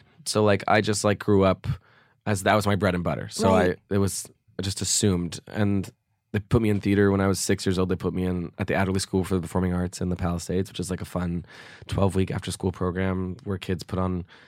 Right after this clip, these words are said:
Speaker 1: some semblance of a musical.
Speaker 2: What I found to be so remarkable is how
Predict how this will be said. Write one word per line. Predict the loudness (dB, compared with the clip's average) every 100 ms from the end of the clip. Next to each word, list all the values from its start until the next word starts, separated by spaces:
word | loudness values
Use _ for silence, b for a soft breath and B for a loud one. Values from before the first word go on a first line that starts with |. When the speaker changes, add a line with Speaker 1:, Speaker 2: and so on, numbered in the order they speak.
| B -8
Speaker 1:
some | 0 0
semblance | 2 0 0 0
of | 0
a | 0
musical. | 0 0 0 0 0 0 -6
Speaker 2:
What | -4
I | -2 -4
found | -2 0 0 -2
to | -4
be | -2 -2 -2 -4 b b b
so | -4 2 4
remarkable | 6 4 2 -2 -2 -2 -4
is | -2 -2
how | -4 -6 -2 0 0